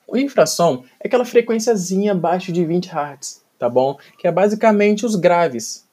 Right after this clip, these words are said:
E a gente tem a frequência auditiva, que é entre vinte e vinte mil. A gente tem o ultrassom, que são os agudos, tá bom? Ou seja, ah, entre as frequências auditivas, que são as únicas que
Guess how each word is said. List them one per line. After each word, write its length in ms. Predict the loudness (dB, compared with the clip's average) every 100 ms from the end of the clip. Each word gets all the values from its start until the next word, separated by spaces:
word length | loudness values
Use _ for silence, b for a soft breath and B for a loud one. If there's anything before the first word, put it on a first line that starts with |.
| _ _ _ _ _ _ _ _ _ -8
E 140 | -4
a 60 | -2
gente 200 | -4 -2
tem 220 | -2 -2
a 80 | -4
frequência 400 | -4 -4 -4 -2
auditiva, 460 | -2 -2 -2 0 0
que 100 | -4
é 40 |
entre 220 | -8 -6
vinte 400 | -8 -6 -6 -6
e 80 | -6
vinte 280 | -6 -8 -6
mil. 360 | 0 2 2 b b b
A 40 | -10
gente 140 | -6
tem 120 | 0
o 60 | 0
ultrassom, 680 | 2 2 0 2 2 2 -2 _ _
que 100 | -8
são 200 | -4 -2
os 100 | 0
agudos, 640 | 0 2 0 0 -8 -16 -20 _ _
tá 100 | -4
bom? 320 | 2 2 2 -4 B B -2
Ou 140 | -2
seja, 400 | 0 -2 -2 -6 _ _
ah, 300 | 0 2 2 2
entre 200 | 0 0
as 100 | -4
frequências 320 | -2 0 2
auditivas, 460 | 0 -2 -4 -4
que 100 | -6
são 260 | -6 -6 -4
as 200 | -2 0
únicas 320 | 0 0 -2
que 100 | -4